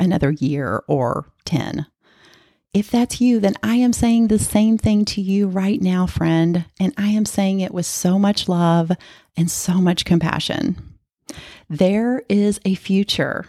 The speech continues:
where you are in love with your life. It is possible. And change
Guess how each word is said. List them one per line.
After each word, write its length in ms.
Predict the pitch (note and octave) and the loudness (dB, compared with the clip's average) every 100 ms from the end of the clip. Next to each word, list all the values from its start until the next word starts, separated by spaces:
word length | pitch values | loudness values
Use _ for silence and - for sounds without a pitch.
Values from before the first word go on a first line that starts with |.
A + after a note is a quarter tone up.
| - | -6
where 220 | F#3 G3+ | 0 2
you 360 | G3 F#3 G#3 A3 | 2 2 0 0
are 220 | G3+ G#3 G3+ | 0 0 0
in 260 | G3+ G3 | 0 0
love 280 | F#3+ F#3+ G3+ | 0 -2 -2
with 280 | G3 G3 - | 0 -2 0
your 220 | F#3+ F#3 | 0 0
life. 720 | F#3 G3 A#3 G#3 E3 - - - | -2 -2 0 0 -2 -8 -20 -10
It 240 | - G3+ - | -2 -2 0
is 200 | A3+ A3+ | 0 0
possible. 1200 | - - A3+ B3 C#4 - B3+ G#3+ F#3 F3 - - _ _ _ _ _ _ _ _ | -4 -10 -8 -8 -6 -4 -2 0 0 -2 -4 -6 _ _ _ _ _ _ _ _
And 220 | F#3+ G3 F#3 | -2 -2 -2
change 880 | - F#3+ F#3 F#3 F#3+ G3 G#3+ - | -2 0 2 2 2 2 0 -4